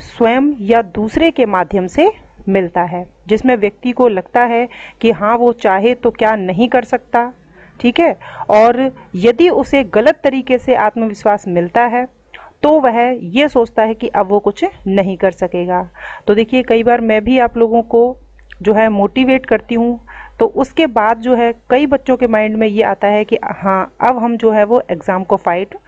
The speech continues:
कर सकते हैं, ठीक है। तो जो मेरे द्वारा दी गई जो अभिप्रेरणा है, ये बाहरी तौर पर दी गई अभिप्रेरणा कहलाएगी।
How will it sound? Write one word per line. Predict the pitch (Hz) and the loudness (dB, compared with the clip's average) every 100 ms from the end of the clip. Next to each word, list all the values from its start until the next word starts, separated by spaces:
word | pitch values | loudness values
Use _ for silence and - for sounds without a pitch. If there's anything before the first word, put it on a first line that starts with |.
| - - | -20 -2
कर | 190 | -2
सकते | 180 180 - 185 | -2 -10 -6 -4
हैं, | 180 180 175 _ | -4 -6 -12 _
ठीक | 247 233 | -2 2
है। | 330 226 - - - | 0 0 -8 -20 -4
तो | 254 | -2
जो | 214 - 285 330 | -2 0 2 4
मेरे | 277 - 202 220 320 | 2 -4 0 2 2
द्वारा | 311 285 285 | 2 4 2
दी | 226 247 | 0 -2
गई | 247 254 240 | 0 0 2
जो | 254 | 0
अभिप्रेरणा | - 185 269 262 233 226 226 | 0 -2 0 0 0 0 -2
है, | 220 226 - | -2 -4 -10
ये | 175 247 | -2 -2
बाहरी | - - 180 196 277 330 | -2 -6 -2 0 0 2
तौर | 156 - | 2 2
पर | 214 | -2
दी | 190 196 | -2 -4
गई | 190 202 | -2 -2
अभिप्रेरणा | 202 170 180 180 175 277 339 - | -2 -2 0 0 2 0 -2 -4
कहलाएगी। | 208 180 170 165 160 170 | -4 0 -2 -2 -4 -8